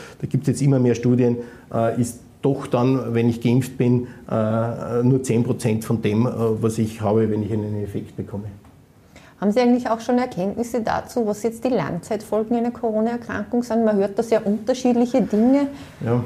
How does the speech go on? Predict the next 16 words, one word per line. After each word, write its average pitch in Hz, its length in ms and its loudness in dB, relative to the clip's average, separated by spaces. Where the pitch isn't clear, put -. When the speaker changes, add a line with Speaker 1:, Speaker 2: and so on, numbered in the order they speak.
Speaker 2:
Was 226 160 -4
sind 233 180 4
denn 233 160 4
da 226 260 4
sozusagen 226 400 4
die 214 100 6
wichtigsten 233 420 0
Punkte, 226 420 2
die 208 120 0
Sie 208 200 -2
schon 196 260 0
Speaker 1:
Also, 151 140 4
Speaker 2:
bemerkt 147 300 -2
haben? 175 180 -4
Speaker 1:
das, 170 300 2
also, 165 120 4